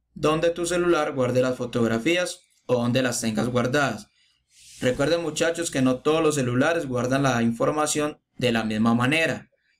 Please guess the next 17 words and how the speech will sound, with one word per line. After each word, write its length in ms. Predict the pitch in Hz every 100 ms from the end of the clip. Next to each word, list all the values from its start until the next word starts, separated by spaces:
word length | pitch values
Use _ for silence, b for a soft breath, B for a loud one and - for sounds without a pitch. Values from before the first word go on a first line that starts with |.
| _
La 180 | - 120
mayoría 520 | 127 123 123 139 185
los 180 | 165 127
guardan 360 | 127 120 110 107
en 120 | 113
una 160 | 135 165
galería 720 | 180 180 175 160 156 165 - _ _ _ _ _
o 460 | 165 190 226 - _ _
lo 140 | 135
dejan 320 | 127 127 143
en 80 | 156
un 120 | 147
archivo 460 | 156 156 - 160 165
como 240 | 165 131
si 120 | 117 117
fuera 300 | 117 113 120
fotos. 580 | 175 175 107 101 -